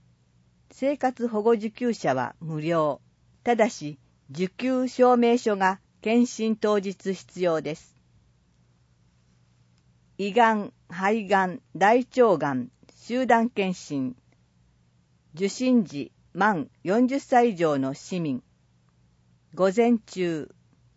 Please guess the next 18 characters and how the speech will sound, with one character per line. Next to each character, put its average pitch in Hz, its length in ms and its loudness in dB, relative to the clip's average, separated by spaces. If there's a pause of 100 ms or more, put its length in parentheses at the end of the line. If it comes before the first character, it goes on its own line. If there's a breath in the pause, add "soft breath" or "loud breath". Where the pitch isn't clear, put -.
(760)
保 214 160 -4
健 277 260 4
セ 233 240 -2
ン 208 80 -2
タ 135 440 -4 (720)
ー。 160 60 -18
十 233 300 0
月 214 400 0
二 240 180 2
十 196 240 0
三 190 340 -2
日 143 480 -10
水 208 440 -6
曜、 165 380 2 (540)
二 247 200 -2
十 190 240 0
八 165 380 -8
日 180 460 -8